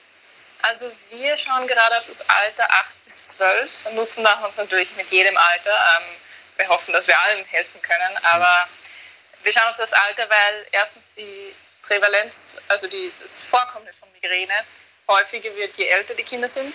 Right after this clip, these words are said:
Es ist also noch älter eigentlich nach der Pubertät, also ab zwölf und dann bis, bis achtzehn und noch häufiger in Erwachsenen. Aber warum wir genau diese Altersgruppe anschauen, ist, weil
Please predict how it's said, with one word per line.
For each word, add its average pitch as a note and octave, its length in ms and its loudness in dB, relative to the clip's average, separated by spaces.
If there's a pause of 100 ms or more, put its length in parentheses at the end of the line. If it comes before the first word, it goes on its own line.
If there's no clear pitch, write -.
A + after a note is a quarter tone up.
(160)
Es G#3+ 100 -4
ist A3 120 0
also G#3 200 -2
noch G#3 240 -2
älter G3+ 300 0
eigentlich F#3 280 -2 (260)
nach G3 380 2
der F#3+ 80 -10
Pubertät, F#3+ 560 -10
also - 200 -4 (560)
ab - 200 0 (120)
zwölf G3 340 -2
und G3 140 -20
dann F3+ 180 -4
bis, - 300 -6 (160)
bis F#3 100 -6
achtzehn G3 400 0
und F#3 140 -10
noch F#3 240 -2
häufiger F#3+ 480 0
in F3+ 80 -10 (800)
Erwachsenen. G3 720 -2 (140)
Aber G3 260 0
warum A3 320 -6
wir B3+ 80 -2
genau A#3 260 2
diese G3+ 320 0
Altersgruppe G#3+ 560 -4
anschauen, G3 480 -2 (100)
ist, - 340 -6 (220)
weil F#3+ 500 2